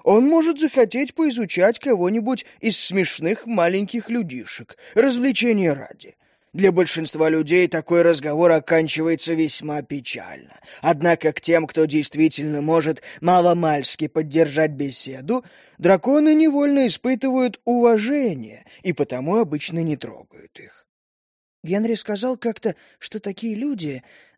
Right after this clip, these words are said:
ну, которые умеют говорить с драконами, что они могут приказывать драконам.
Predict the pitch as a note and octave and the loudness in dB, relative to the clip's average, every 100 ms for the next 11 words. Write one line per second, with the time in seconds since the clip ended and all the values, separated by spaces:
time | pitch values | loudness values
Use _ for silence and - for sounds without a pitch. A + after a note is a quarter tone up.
0 | - C#4+ A#3+ C4+ C4+ C4+ B3+ C4 B3 G3+ | -4 -2 0 0 0 -2 -2 -2 0 -2
1 | F#3+ B3+ B3+ F3+ A3 B3 C4+ F3 C3+ B2 | -2 0 0 -2 -2 -2 -4 -4 -4 -10
2 | - _ _ _ - - D3+ A3 G#3+ A#3+ | -16 _ _ _ -14 -8 -4 -2 0 0
3 | A#3+ - - B3+ D4+ C#4 D3+ D3 B2+ C3+ | -2 -6 -8 -6 -2 -2 0 -4 -4 -8
4 | - A2+ - | -10 -18 -20